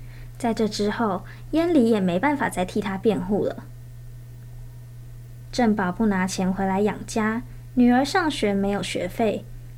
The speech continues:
连每天的小菜钱都成了问题。燕离这时候倒是变成了一个勇敢的小妇人，快三十岁的人了，她才突然长大了起来，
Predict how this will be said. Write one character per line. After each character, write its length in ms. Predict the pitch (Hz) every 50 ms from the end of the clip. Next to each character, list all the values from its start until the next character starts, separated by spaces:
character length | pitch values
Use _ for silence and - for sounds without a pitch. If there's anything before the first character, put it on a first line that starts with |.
| - -
连 120 | 208 202
每 200 | 208 208 196 175
天 180 | - - 208 208
的 80 | 208
小 200 | 208 - - - 180
菜 200 | - - 214 208
钱 320 | 208 - - 185 185 175
都 140 | 208 269 302
成 240 | 302 - - 180 208
了 80 | 226
问 220 | 185 208 202 190 185
题。 340 | - - - - 208 - - - - - - - - - - - - - - - - -
燕 180 | 214 214 214
离 120 | 196 196 190
这 140 | 190 214 202
时 180 | 208 - - 170
候 320 | - - 196 190 190 190 - - - - -
倒 140 | - 349 339
是 140 | 330 - 294
变 220 | 262 285 247 226
成 160 | - - 190
了 120 | 185 185 180
一 60 | 185
个 180 | 185 190 180 180
勇 220 | 185 180 180 190
敢 200 | 208 220 190 180
的 80 | 185 185
小 180 | - - 156 -
妇 240 | - - 196 196
人， 280 | - - - - 220 214 - - - - - - - - - - - - - -
快 200 | - - 214 208
三 200 | - 202 202 202
十 140 | - -
岁 240 | 185 - - 220 196
的 120 | 185 185 185
人 260 | 180 180 165 165 190
了， 260 | 208 214 208 214 214 - - - - - - - -
她 140 | - - 359
才 160 | - - 233
突 200 | 214 - 226 202
然 200 | 202 196 185 185
长 220 | 185 - 175 180 165
大 160 | 202 185 175
了 80 | 175 170
起 200 | - - - 170
来， 280 | 160 156 - - 214